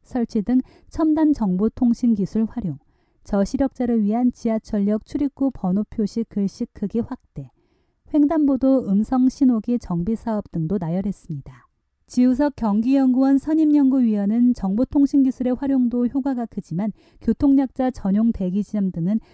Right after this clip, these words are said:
사회 구성원 모두의 이해와 공감도 선행돼야 한다며 급속한 고령화로 인해 후천적 시각장애가 많이 발생하면서 저시력 장애인을 위한 이동 편의 서비스는 고령 친화 도시를 위한 미래 대응 정책도 될 수 있다고 말했습니다.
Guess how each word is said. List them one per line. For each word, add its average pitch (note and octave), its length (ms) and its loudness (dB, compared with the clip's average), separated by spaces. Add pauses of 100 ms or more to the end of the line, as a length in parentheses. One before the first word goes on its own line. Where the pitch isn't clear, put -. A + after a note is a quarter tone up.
사회 C#4+ 320 2
구성원 B3+ 420 2
모두의 G#3+ 580 0
이해와 A3 500 -2
공감도 A3 580 -2
선행돼야 B3 640 0
한다며 D#3 500 -6 (320)
급속한 C4 640 2
고령화로 A#3+ 600 2
인해 F#3+ 280 -2 (200)
후천적 C4+ 520 2
시각장애가 B3 760 -4
많이 E3+ 280 -2
발생하면서 F3 800 -6 (280)
저시력 G3 500 -2
장애인을 G#3+ 680 0
위한 F#3 280 0 (220)
이동 B3+ 300 4
편의 B3 280 2
서비스는 G3+ 560 -2 (300)
고령 C4 400 4
친화 D4+ 320 2
도시를 A3 440 -2
위한 F#3 360 -2
미래 G3+ 320 0
대응 G3+ 400 -2
정책도 F#3 480 -4
될 F3+ 200 -2
수 - 160 -6
있다고 E3 380 -6
말했습니다. D#3 800 -8